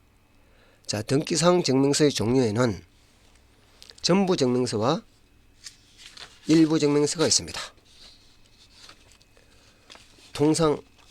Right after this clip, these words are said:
전부 증명서 두 가지, 일부 증명서 세 가지 해서 다섯 가지로 발급 또는 열람을 해줍니다.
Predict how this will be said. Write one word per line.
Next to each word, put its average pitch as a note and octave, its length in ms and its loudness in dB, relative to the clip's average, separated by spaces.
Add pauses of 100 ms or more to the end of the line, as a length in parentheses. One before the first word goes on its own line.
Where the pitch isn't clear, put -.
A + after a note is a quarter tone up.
(120)
전부 F3+ 320 2
증명서 C#3+ 400 4
두 B2 140 -4
가지, A#2+ 500 -2 (540)
일부 D3+ 320 4
증명서 B2+ 600 0 (300)
세 - 240 -2
가지 B2 220 0
해서 A2+ 240 -4
다섯 C#3+ 340 -6
가지로 D3 460 0 (960)
발급 B2 420 0
또는 C3+ 460 -2
열람을 A#2+ 480 0
해줍니다. F#2 520 -12